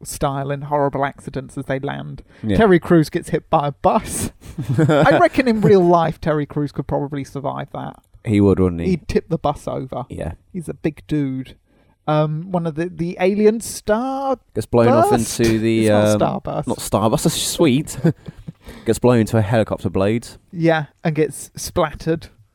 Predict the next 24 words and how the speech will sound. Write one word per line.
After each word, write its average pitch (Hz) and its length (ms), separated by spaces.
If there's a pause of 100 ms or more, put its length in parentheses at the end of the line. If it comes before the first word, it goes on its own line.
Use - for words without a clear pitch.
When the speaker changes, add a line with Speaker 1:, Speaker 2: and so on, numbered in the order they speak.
(180)
Speaker 2:
Uh, 98 160
the 95 80
Vanisher, 117 440
also 123 220
known 110 140
as 98 80
Brad 101 280
Pitt. 123 360
Speaker 1:
Yeah, 220 320
Speaker 2:
It's 143 100
Speaker 1:
that 254 100
Speaker 2:
cool. 226 120
Speaker 1:
was 190 80
a 160 40
fun 156 300
cameo. 160 440
Speaker 2:
I 117 120
know 123 220
why 113 180
he's 104 220
in 110 100
that 82 160
cameo. 90 500
Speaker 1:
Why? 156 640